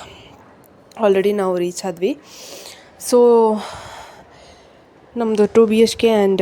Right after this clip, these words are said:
ತ್ರೀ ಬಿ ಎಚ್ ಕೆ, ಆ, ಮಾಡೆಲ್ ಅಪಾರ್ಟ್ಮೆಂಟ್ ಇದೆ. So, ಅದನ್ನು ಇನ್ಸ್ಪೆಕ್ಷನ್ಗಂತ ಹೋಗಬೇಕಾಗ್ತಾ ಇರುತ್ತೆ.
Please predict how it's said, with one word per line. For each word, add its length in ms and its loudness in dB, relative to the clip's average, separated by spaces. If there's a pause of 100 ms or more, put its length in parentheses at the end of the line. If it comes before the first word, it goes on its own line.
ತ್ರೀ 220 -2
ಬಿ 120 -2
ಎಚ್ 200 -2
ಕೆ, 260 2
ಆ, 240 0
ಮಾಡೆಲ್ 360 -4
ಅಪಾರ್ಟ್ಮೆಂಟ್ 520 -4
ಇದೆ. 240 -6 (120)
So, 360 -10 (180)
ಅದನ್ನು 240 -6
ಇನ್ಸ್ಪೆಕ್ಷನ್ಗಂತ 800 -8
ಹೋಗಬೇಕಾಗ್ತಾ 680 -6
ಇರುತ್ತೆ. 420 -8